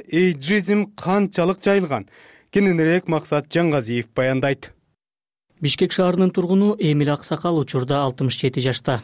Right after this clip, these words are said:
Speaker 2: Ал мектепти аяктап, аскерге барып келгенден кийин политехте энергетика бөлүмүндө окуп, ушул тармакта он жылдан ашык иштеген. Эгемендиктин алгачкы жылдары калк жапырт жамбагы үчүн базардан ырыск издеп калгандан кийин, каарманыбыз да энергетик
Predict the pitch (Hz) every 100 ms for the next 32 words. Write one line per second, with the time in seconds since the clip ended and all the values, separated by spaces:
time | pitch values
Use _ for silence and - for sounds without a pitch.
0 | - _ - 131 131 139 135 156 - 147
1 | 147 - 170 135 - 135 131 127 127 131
2 | 135 135 143 143 143 165 190 190 - 123
3 | 123 147 135 - 170 170 139 131 123 131
4 | - 151 139 139 139 131 123 120 - -
5 | _ _ _ - 139 143 127 135 143 -
6 | 151 127 131 131 135 139 135 - 127 -
7 | 127 127 113 _ _ - 143 165 175 170
8 | 214 180 160 151 - 147 151 160 175 -
9 | 151 156 139 127 123 135 - 127 127 123
10 | 120 127 123 156 135 123 123 120 120 117
11 | 120 - 135 123 127 - 131 135 139 139
12 | 151 180 175 - - - - 127 123 117
13 | 120 117 - 151 151 156 123 117 117 139
14 | 151